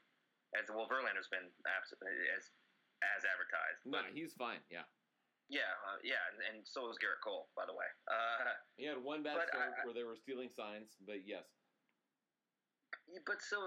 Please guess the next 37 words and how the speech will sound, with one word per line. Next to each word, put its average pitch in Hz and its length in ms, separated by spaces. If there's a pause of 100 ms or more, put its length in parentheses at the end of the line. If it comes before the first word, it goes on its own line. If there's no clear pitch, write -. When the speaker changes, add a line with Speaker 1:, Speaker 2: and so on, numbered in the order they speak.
Speaker 1:
like, 180 220
to 135 340
ha-, 165 200 (200)
we're 160 140
seventeen 190 420
and 147 80
eleven. 123 320 (640)
You've 135 160
got 156 160
the, 147 160
you've 120 320
got 127 240
the 107 160
Mariners 135 480
getting 113 240
absolutely 143 640
trounced 123 640
by 104 80
a 95 240 (160)
garbage 123 400
Texas - 320
team 104 400
who 107 160
we 113 160
know 120 160 (160)
all 107 80
too - 160
well 101 240 (160)
is 90 160
pesky 98 400
and 90 240
they're 101 160
annoying. 98 320 (480)
But - 80
they're 123 160
not 143 160
good. 117 260